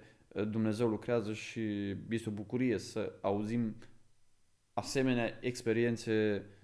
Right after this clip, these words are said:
uh, ale oamenilor care se întâlnesc cu Dumnezeu. Însă al doilea aspect pe care vreau să-l, uh, vi-l aduc în vedere <clears throat> este faptul că în mediul evanghelic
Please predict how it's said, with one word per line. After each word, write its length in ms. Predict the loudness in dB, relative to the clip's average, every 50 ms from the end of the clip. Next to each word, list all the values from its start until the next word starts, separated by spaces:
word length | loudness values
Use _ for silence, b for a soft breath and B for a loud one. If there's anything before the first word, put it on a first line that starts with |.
| b b b b _
uh, 440 | -6 -2 0 0 2 2 0 0 -2 -4 -8 -12 -14 -16 -18 -16 -12 -6
ale 220 | -2 0 2 4
oamenilor 380 | 4 4 4 6 4 4 2 2
care 240 | 2 2 4 2
se 160 | 2 0 0 -2
întâlnesc 360 | 0 0 0 0 -2 -2 -2
cu 80 | -4
Dumnezeu. 420 | -2 0 0 0 0 0 -2 -4 -8 -10 -18 -20 -20 _ _ -20 -20 -20 -20 _ -2
Însă 140 | 2 4 6
al 60 | 8
doilea 200 | 8 10 10 10
aspect 240 | 8 8 6 2 4
pe 60 | 6
care 200 | 8 8 8 10
vreau 220 | 10 8 8 8
să-l, 400 | 8 8 8 8 10 10 10 10
uh, 240 | 10 10 10 10 8 B B B B B B B B B B B B
vi-l 120 | 6 10
aduc 220 | 10 10 10 10 8
în 80 | 8
vedere 460 | 8 10 10 12 12 12 12 10 8 4 -4 -16 -20 -20 _ _ _ _ _ _
<clears throat> 1040 | 4 8 10 10 10 10 8 6 2 0 -6 -16 -18 -20 -20 -20 -20 -12 -8 -4 2
este 220 | 4 6 6 6 6
faptul 300 | 8 6 6 6 4 6
că 100 | 8 10
în 200 | 10 10 10 8
mediul 260 | 8 8 8 8 8
evanghelic 680 | 8 8 8 8 8 8 8 8 8 6 6 4 0